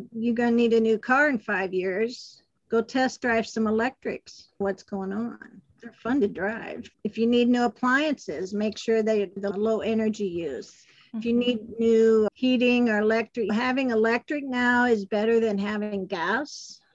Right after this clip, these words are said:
Speaker 1: We were told over the years that a, a gas stove w-, is better,
Speaker 2: Mm-hmm.
Speaker 1: but that produces methane. Just over the next e-, eight years, you can do it. Just, you don't have to do it all right now.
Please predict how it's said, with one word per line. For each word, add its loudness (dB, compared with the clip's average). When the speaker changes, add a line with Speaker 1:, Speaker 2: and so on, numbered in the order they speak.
Speaker 1:
We -2
were 2
told 2
over 2
the 0
years 0
that -6
a, -4
a -2
gas -2
stove -2
w-, -10
is -4
better, -2
Speaker 2:
Mm-hmm. -12
Speaker 1:
but -4
that -4
produces 0
methane. -4
Just -2
over 4
the 0
next -2
e-, -8
eight 0
years, 0
you -2
can 0
do 2
it. -2
Just, -2
you -6
don't -2
have -2
to -8
do 0
it -2
all 0
right -6
now. -10